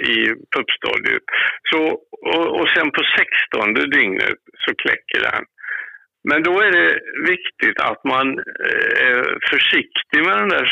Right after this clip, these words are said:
cellen när vingarna utvecklas.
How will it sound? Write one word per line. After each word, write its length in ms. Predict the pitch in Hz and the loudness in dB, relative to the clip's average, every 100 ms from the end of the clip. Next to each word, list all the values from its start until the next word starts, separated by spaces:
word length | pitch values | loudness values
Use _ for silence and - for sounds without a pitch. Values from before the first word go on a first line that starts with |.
| 151 | 0
cellen 480 | 113 92 104 104 104 - - - - | 0 0 0 -2 -4 -8 -10 -14 -2
när 160 | 131 131 170 | 0 2 2
vingarna 800 | 180 107 92 107 101 135 160 - - - - _ - 208 | 2 0 0 0 0 2 0 -4 -14 -20 -20 _ 0 0
utvecklas. 800 | - - - - - 120 - | 0 0 -2 -2 -2 -2 -2